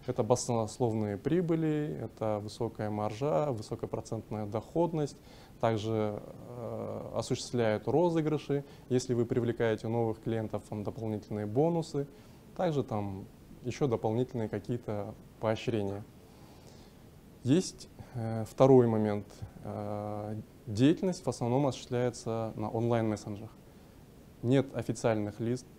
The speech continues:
нет официального юридического адреса. Даже если вы перечисляете денежные средства,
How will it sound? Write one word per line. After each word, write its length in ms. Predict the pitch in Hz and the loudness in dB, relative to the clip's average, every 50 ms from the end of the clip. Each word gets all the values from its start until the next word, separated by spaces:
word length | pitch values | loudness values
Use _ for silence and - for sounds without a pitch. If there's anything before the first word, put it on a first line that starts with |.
| - - - | -20 -16 -10
нет 320 | 113 113 117 123 131 127 127 - | -4 -2 2 2 2 2 0 -2
официального 580 | - 107 - 120 - - 123 120 117 110 107 104 | -8 -6 -6 -6 -2 0 2 2 2 2 0 0
юридического 800 | 104 104 110 113 117 107 110 104 - - - - 107 101 101 - | 0 -2 0 -2 0 0 -2 -2 -4 -8 -8 -6 -4 -4 -4 -2
адреса. 500 | - 104 107 110 120 131 127 - 147 151 - - - - - - - 120 | 0 0 0 2 0 -2 -2 -2 -6 -8 -8 -10 -16 -20 -20 -16 -2 4
Даже 260 | 123 127 123 117 120 | 6 6 6 6 4
если 320 | 117 127 127 - - 120 | 4 2 2 2 0 0
вы 320 | 113 113 120 117 110 110 - - - - | 2 4 4 4 2 0 -4 -10 -10 -4
перечисляете 640 | - 123 120 117 - - - - 120 113 110 - 110 | 0 0 0 0 -2 -6 -2 0 0 0 0 -2 -2
денежные 440 | 107 120 117 117 110 104 110 107 | 0 0 0 0 0 -2 -2 -4
средства, 480 | 104 - - 117 - - - 143 190 220 | -6 -6 -8 -8 -8 -4 -2 -2 -2 -2